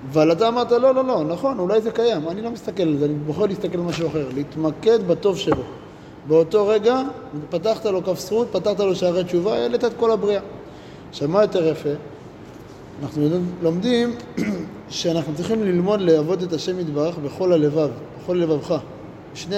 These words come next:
למה אומרים לבב ולא לב אחד? יצר טוב ויצר רע. איך אתה עובד את השם יתברך עם היצר רע? אומר לך, "תראה, היצר רע יבוא, יראה לך את החסרון באחר, תדע שזה מה שהשם יתברך רוצה שתעבוד אצלך." תראה שזה מה שהשם יתברך רוצה שתעבוד אצלך.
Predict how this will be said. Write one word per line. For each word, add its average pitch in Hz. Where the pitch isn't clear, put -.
למה 175
אומרים 190
לבב 151
ולא 143
לב 143
אחד? 135
יצר 151
טוב 190
ויצר 196
רע. 185
איך 233
אתה 175
עובד 156
את -
השם 151
יתברך 143
עם 147
היצר 139
רע? 135
אומר 143
לך, 147
"תראה, 156
היצר 156
רע 156
יבוא, 147
יראה 151
לך 151
את -
החסרון 147
באחר, 147
תדע 151
שזה 151
מה 160
שהשם 151
יתברך 143
רוצה 143
שתעבוד 135
אצלך." 135
תראה 165
שזה 175
מה 196
שהשם 170
יתברך 170
רוצה 165
שתעבוד 165
אצלך. 156